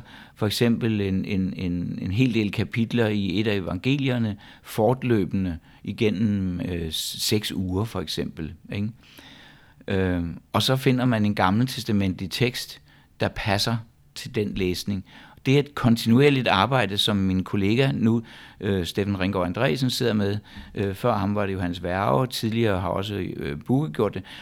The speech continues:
Og vi har simpelthen, vi gemmer alle de lister. <clears throat> Og så list-, næsten ligesom med de to tekstrækker, så hver andet år tager vi den liste frem, og så, øh,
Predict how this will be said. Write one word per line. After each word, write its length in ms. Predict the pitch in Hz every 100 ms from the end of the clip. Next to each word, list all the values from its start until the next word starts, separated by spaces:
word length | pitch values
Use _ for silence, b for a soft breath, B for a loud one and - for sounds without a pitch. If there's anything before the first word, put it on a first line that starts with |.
| B
Og 160 | - 104
vi 60 | 123
har 160 | 131
simpelthen, 420 | 127 135 131 117 120
vi 60 |
gemmer 380 | 117 123 113 147
alle 300 | - 107 127
de 160 | 131 120
lister. 560 | 113 104 117 - 127 113 B B B B B _ _ _
<clears throat> 380 | - - 135 120
Og 80 | 110
så 120 | 143
list-, 420 | 131 123 165 -
næsten 260 | 135 170 185
ligesom 180 | 151 151
med 120 | 135
de 80 | 113
to 240 | - 139
tekstrækker, 580 | - 120 117 - 110 98
så 240 | - 131 127 B B -
hver 200 | 113 113
andet 320 | 110 117 151
år 220 | - 113 120
tager 260 | - 127
vi 100 | 117
den 200 | 110 120
liste 320 | 107 110 - 127
frem, 240 | 110 101 -
og 100 | -
så, 140 | 107 127 123 117
øh, 200 | 104